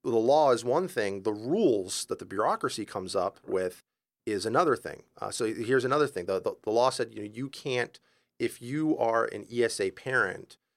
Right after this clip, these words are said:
you can't pay yourself for your services to your, your own child. So, uh,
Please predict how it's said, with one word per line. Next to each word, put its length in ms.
you 200
can't 400
pay 240
yourself 960
for 380
your 220
services 560
to 160
your, 300
your 140
own 180
child. 380
So, 360
uh, 340